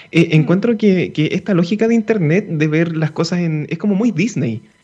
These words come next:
Speaker 1: Ah, este es el
Speaker 2: Sí.
Speaker 1: bueno, este es el malo, y la vida es como más complicada que eso. O sea, la gente tiene incentivos, uno mismo a veces es malo, uno mismo
Speaker 2: Mm.
Speaker 1: a veces es bueno, y, y como las personas somos complicadas, ¿no? Entonces, verlo tan simple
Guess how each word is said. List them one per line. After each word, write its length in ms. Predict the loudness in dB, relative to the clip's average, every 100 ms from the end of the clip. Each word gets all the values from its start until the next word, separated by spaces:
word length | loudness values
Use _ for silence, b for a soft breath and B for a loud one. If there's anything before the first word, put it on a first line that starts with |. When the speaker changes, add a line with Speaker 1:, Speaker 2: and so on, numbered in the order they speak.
| b b -10
Speaker 1:
Ah, 60 |
este 300 | -4 -4 0
es 60 | 2
el 60 | 2
Speaker 2:
Sí. 60 |
Speaker 1:
bueno, 380 | 0 0 -2 -4
este 240 | -6 -6 -4
es 60 |
el 80 | -4
malo, 380 | -4 -4 -4 -6
y 120 | -6
la 120 | -4 -4
vida 320 | -4 -4 -4
es 160 | -6 -6
como 220 | -4 -4
más 160 | -6 -6
complicada 480 | -6 -6 -4 -4
que 100 | -4
eso. 140 | -6 -6
O 20 |
sea, 140 | -6 -6
la 100 | -6
gente 240 | -6 -6
tiene 180 | -2 -2
incentivos, 720 | -2 -4 -4 -4 -2 -2 -2 -6 B B 0
uno 260 | 2 4
mismo 300 | 2 0 0
a 40 | -2
veces 200 | -2 -2
es 40 | 0
malo, 540 | 0 -2 -2 -4 -8 b b b
uno 220 | -4 -2
mismo 280 | 0 0 0
Speaker 2:
Mm. 40 | -2
Speaker 1:
a 60 |
veces 260 | -4 -6 -4
es 40 | -2
bueno, 560 | -2 -2 -2 -4 -6 -10
y, 640 | -6 -4 -2 -2 -4 -8 -12
y 140 | -14 -2
como 220 | 0 2
las 140 | 2
personas 300 | -2 -2 -2
somos 160 | -2 -2
complicadas, 400 | -2 -4 -6 -2
¿no? 240 | -2 -2
Entonces, 440 | -4 -6 -4 -4 -4
verlo 440 | -2 -2 0 -2
tan 300 | -2 -2 -4
simple 680 | -8 -6 -4 -2 -2 -4 -6